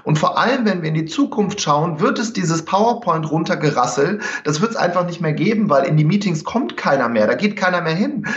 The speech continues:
weil's totlangweilig ist. Und jetzt sage ich dir den Grund, warum. Es geht ja nicht um Wissen, weil Wissen kann ich mir im Internet aneignen.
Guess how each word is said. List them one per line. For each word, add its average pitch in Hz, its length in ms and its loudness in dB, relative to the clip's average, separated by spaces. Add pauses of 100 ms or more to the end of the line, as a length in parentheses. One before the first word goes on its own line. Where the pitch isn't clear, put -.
(140)
weil's 143 240 0
totlangweilig 180 800 0
ist. 117 120 -8
Und 120 140 -4
jetzt 180 400 -2
sage 180 220 2
ich 160 100 -10
dir 160 100 -4
den 151 140 0
Grund, 143 280 -2
warum. 143 480 0 (280)
Es 143 160 -2
geht 220 240 0
ja 196 160 0
nicht 175 320 -4
um 113 260 -2
Wissen, 117 480 0
weil 104 380 2
Wissen 214 440 2
kann 151 220 0
ich 151 140 0
mir 131 60 0
im 107 80 -2
Internet 202 520 0
aneignen. 196 640 -4